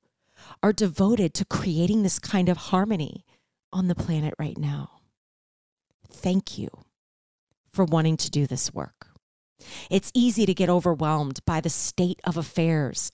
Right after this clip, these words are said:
on the planet right now, but you are being encouraged to keep holding.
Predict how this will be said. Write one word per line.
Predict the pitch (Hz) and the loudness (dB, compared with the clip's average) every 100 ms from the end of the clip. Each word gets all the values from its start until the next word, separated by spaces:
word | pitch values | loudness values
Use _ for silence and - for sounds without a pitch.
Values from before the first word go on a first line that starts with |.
| - | -2
on | 165 | 0
the | 160 | 0
planet | - 165 160 165 | 0 0 0 -2
right | - 147 - | -4 -8 -6
now, | 139 131 - _ _ - - - - | -8 -8 -14 _ _ -20 -20 -14 -4
but | 214 | -4
you | 190 160 196 208 | 0 4 4 4
are | 208 | 0
being | 208 180 190 190 185 | 0 2 4 4 2
encouraged | 185 180 - 170 165 165 151 - - | -2 -2 -4 -2 0 2 0 -4 -4
to | - | -4
keep | - - - 233 - _ | -2 -4 0 0 -2 _
holding. | - - - 202 196 190 - | -18 -14 -6 -2 -2 -2 -8